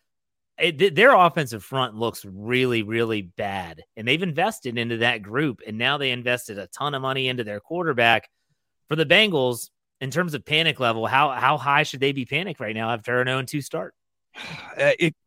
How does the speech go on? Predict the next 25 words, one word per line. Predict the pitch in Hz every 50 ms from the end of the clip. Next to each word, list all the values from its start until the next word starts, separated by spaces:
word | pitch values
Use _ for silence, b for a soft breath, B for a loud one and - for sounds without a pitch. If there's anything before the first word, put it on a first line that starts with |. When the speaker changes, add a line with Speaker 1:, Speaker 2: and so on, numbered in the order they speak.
| _ -
Speaker 2:
I | 143 147
could | - 175 -
see | - - 185
both | 165 135 160 151 131
sides, | - - 139 127 110 101 92 107
right? | 127 120 127
'Cause | - -
on | 135 127
the | 131
one | 135 143 156 151
hand, | 147 139 131 123
you | 123
say, | 120 - - 120 113
"Hey, | 110 139 170 190 151 -
teams | - - - 156 196 220 208
that | 269 240
are | 233 214
oh | 202 190 208
and | 196 165
two | - - 220 233 214 170 139 120 -
usually | - 143 127 147 185 208 190 214 208 214
don't | 190 208 208 175
make | 175 185 185 -
the | - -
playoffs." | - - 180 196 180 147 120 104 87 - -